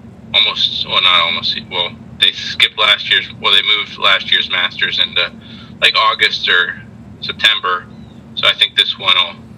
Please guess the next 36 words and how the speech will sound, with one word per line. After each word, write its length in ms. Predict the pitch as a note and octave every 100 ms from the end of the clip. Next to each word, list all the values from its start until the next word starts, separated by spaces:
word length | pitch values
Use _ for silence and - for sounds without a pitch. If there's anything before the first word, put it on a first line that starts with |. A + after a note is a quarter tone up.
| - -
I 60 | -
think 240 | - -
it'll 160 | F2+ F2
be, 120 | -
that 220 | - G2+
one 160 | G2 G2
went 140 | F#2+ F#2+
out 160 | F#2
without 300 | - F2+ F#2 F2+
a 20 |
hiccup. 360 | F#2+ F2 F2+ E2
I 80 | E2
think 200 | - -
this 160 | E2+
one 120 | -
will 80 | F#2
be 180 | - -
the 160 | - -
same 340 | F2 F2 F2+
way. 180 | F2+ F2 D2+ - - - - - -
Um, 280 | - E2 -
and 500 | - - - - -
it's 140 | -
been 200 | - -
just 340 | - - - - - - -
not, 160 | G#3 - -
not 200 | - -
too 100 | -
many 160 | - -
fans 340 | G#2 G2+ -
there, 180 | F#2+ G2
so 140 | -
it's 140 | F2+ -
been 260 | - - - - - -
really 160 | G#3 -
just 300 | - - -